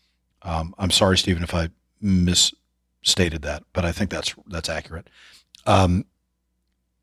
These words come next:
and Stephen wrote, uh, his first movie that has gotten produced was the movie Mending the Line, which is currently seeking distribution. I'm pretty sure it'll get it because it's got a lot of backing from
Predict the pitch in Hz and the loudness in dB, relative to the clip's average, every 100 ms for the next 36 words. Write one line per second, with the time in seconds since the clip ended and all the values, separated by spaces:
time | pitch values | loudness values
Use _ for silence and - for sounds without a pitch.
0 | _ - 113 107 101 - _ _ _ 190 | _ 0 4 4 4 -2 _ _ _ 0
1 | 165 - 156 135 135 - 170 190 123 123 | 2 6 6 6 4 -2 -18 -10 4 8
2 | 120 117 - 104 95 92 104 139 - 104 | 8 6 2 2 4 4 2 -2 -10 -4
3 | 101 - 139 120 - 98 87 90 - 95 | -2 2 2 2 2 2 2 0 0 -2
4 | 98 90 - - 95 92 92 90 87 - | 0 -2 -4 -4 -6 -4 -6 -4 -4 -6
5 | - _ - - - _ 117 110 - 107 | -12 _ -20 -20 -20 _ 4 6 6 4
6 | 98 95 107 113 113 95 90 87 92 - | 6 6 6 6 6 4 4 4 2 -2
7 | _ _ - 101 92 - 95 - 104 101 | _ _ -4 0 2 2 0 0 0 2
8 | 95 - 104 98 95 - 87 98 101 127 | 0 0 -2 -2 -2 -2 -2 0 2 4
9 | 117 - 92 - 92 90 92 80 80 87 | 2 -2 -6 -4 -2 -2 -2 -6 -8 -4
10 | 113 - _ - 80 78 - 87 80 80 | -4 -6 _ -10 -10 -8 -10 -8 -10 -8
11 | 85 85 85 85 - 87 - 82 | -8 -8 -8 -10 -10 -14 -12 -14